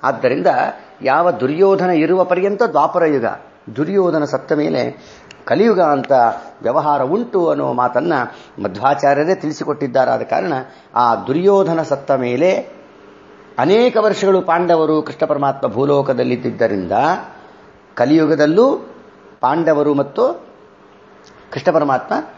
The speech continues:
ಇದ್ರು ಅನ್ನೋದು ಗೊತ್ತಾಗುತ್ತೆ. ಈ ರೀತಿಯಾಗಿ ಹಲವಾರು ವರ್ಷಗಳಿದ್ದು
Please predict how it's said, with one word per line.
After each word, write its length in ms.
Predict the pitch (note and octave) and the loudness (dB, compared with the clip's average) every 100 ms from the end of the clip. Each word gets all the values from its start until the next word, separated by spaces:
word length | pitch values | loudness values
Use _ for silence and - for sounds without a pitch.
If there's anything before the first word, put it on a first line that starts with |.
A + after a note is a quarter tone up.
| - D#3 | -10 -2
ಇದ್ರು 460 | - C#3+ F3 E3 | -2 2 2 4
ಅನ್ನೋದು 260 | C#3+ C3 A#2 | 2 2 0
ಗೊತ್ತಾಗುತ್ತೆ. 520 | E3 C#3+ G#2 - - - - - - | 0 0 -2 -6 -18 -20 -20 -18 -2
ಈ 180 | A#3 B3+ | 2 4
ರೀತಿಯಾಗಿ 580 | G#3+ F#3+ E3 D3+ D3 C3 | 2 4 4 4 2 0
ಹಲವಾರು 500 | C#3+ G#3+ C4 C#4 B3 | 0 2 4 4 4
ವರ್ಷಗಳಿದ್ದು 720 | G3+ - E3 D3 - G3 | 2 0 0 0 0 -2